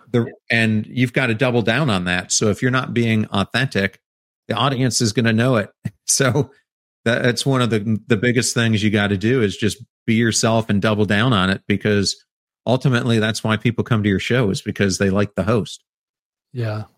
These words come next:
Speaker 2: right. E-, e-, exactly. And the guests are additive to that. And I know I've been saying that for, for a long time. And, and I think for,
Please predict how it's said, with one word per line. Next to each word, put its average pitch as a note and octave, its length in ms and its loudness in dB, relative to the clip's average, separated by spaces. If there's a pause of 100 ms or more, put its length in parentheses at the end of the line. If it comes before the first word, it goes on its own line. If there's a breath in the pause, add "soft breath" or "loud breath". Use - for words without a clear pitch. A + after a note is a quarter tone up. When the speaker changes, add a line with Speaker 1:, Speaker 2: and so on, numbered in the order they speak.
Speaker 2:
right. A#2 280 -2
E-, D3 260 0
e-, F3+ 220 6
exactly. C#3 500 0
And B2+ 160 0
the B2+ 60 0
guests D#3+ 440 -2
are B2+ 420 0
additive B2+ 520 -2
to B2 120 -4
that. G#2+ 240 -4
And A2+ 120 -4
I A#2 60 -2
know A#2 500 -4
I've C#3 140 4
been B2+ 160 4
saying A#2+ 240 2
that A2+ 160 -2
for, A2+ 440 -2
for B2 120 0
a A#2 60 2
long A2+ 220 0
time. B2 400 0
And, A2 280 -4 (680 soft breath)
and C3 200 -4
I B2+ 140 0 (360)
think D#3 200 0
for, B2 520 0